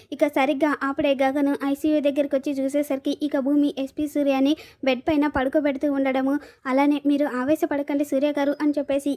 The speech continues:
ఇక ఎస్పీ సూర్య చేతులు పట్టుకొని, "ఎందుకండి ఆవేశపడతారు? మీ అన్నయ్యని చంపించారు అనే అపార్థంతోనే మీరు మా మామయ్యని చంపించాలి అనుకున్నారు. ఎంత కాదనుకున్నా సరే మా మామయ్య వాళ్ళ నాన్నే కదా, మరి కోపం రాదా? అందుకే కొట్టాడు. చట్టాన్ని చేతిలోకి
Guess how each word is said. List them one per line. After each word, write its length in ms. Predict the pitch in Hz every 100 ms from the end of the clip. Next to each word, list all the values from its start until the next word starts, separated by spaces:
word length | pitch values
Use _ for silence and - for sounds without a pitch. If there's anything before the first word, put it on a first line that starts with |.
| 294
ఇక 120 | 277 262
ఎస్పీ 240 | 262 - 311
సూర్య 260 | 302 285 294 294
చేతులు 300 | 269 311 302
పట్టుకొని, 400 | 285 - 269 285 320 _ _ - _ -
"ఎందుకండి 480 | 330 466 466 339 381
ఆవేశపడతారు? 720 | 302 311 381 349 320 311 285 349 392 - _
మీ 100 | 320 370
అన్నయ్యని 400 | 294 330 403 427
చంపించారు 640 | 427 294 311 381 392 370 370
అనే 160 | 359 339 247
అపార్థంతోనే 640 | 254 370 330 339 359 339 370
మీరు 200 | 320 330
మా 120 | 339 302
మామయ్యని 440 | 277 285 349 349
చంపించాలి 600 | 381 285 302 339 349 320
అనుకున్నారు. 520 | 359 302 349 311 269 359 - - 277
ఎంత 200 | 302 415
కాదనుకున్నా 600 | 381 294 349 349 359 403
సరే 260 | 403 320 330 330 - 302
మా 100 | 302
మామయ్య 520 | 269 262 349 359 381
వాళ్ళ 120 | 311
నాన్నే 300 | 269 262 339
కదా, 240 | 381 339 349 - _ _
మరి 180 | 294 285 285
కోపం 280 | 262 392 381
రాదా? 280 | 302 330 403
అందుకే 300 | 269 285 415
కొట్టాడు. 420 | 403 320 330 285 359 - _
చట్టాన్ని 480 | - 254 262 370 349
చేతిలోకి 520 | 381 302 370 359 392